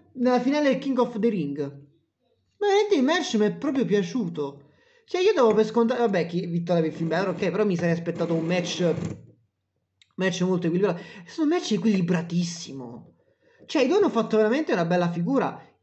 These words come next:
Il, ehm, l'ex, eh, vabbè, campione di N X T e Xavier Woods.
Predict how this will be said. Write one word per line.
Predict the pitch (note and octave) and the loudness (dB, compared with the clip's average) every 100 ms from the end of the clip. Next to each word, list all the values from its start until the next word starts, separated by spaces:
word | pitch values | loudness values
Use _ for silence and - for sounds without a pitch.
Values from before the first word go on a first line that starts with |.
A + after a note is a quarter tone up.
| - | -8
Il, | F3 D#3+ | -2 0
ehm, | D#3 D#3 D3+ D3+ D3+ D3+ D3+ - - _ _ _ _ - | 2 0 -2 -2 -4 -6 -10 -12 -18 _ _ _ _ -4
l'ex, | G#3 G#3 - G3+ | -2 -2 -4 -2
eh, | |
vabbè, | F3 D#3+ D#3 D3+ E3+ E3 - | 0 0 0 0 0 -2 -2
campione | E3+ F3+ F3 | -2 0 0
di | F3+ | 0
N | E3+ | -2
X | - | -4
T | A#3+ B3 - - _ | -4 -4 -6 -18 _
e | - E3 | -6 -4
Xavier | - F#3 E3 D#3+ | -2 0 0 0
Woods. | F#3 D#3 D3 C#3 C#3 | 0 -2 -4 -6 -8